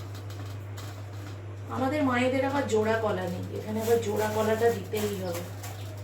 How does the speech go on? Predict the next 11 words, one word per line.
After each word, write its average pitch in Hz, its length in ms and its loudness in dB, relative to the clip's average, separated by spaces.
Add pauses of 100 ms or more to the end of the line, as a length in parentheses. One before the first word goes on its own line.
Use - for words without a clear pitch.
(2250)
হুম, 180 200 -6 (200)
এইটা 202 200 -4
ভালো 202 220 -4
বুদ্ধি 214 340 -4
হলো 240 280 6
না? 226 340 -6
ব্যাস, 160 140 -4 (600)
এই 214 220 4
হচ্ছে 285 420 4 (100)
জোগাড়। 170 580 -2 (3000)
সুপ্রভাত, 214 840 0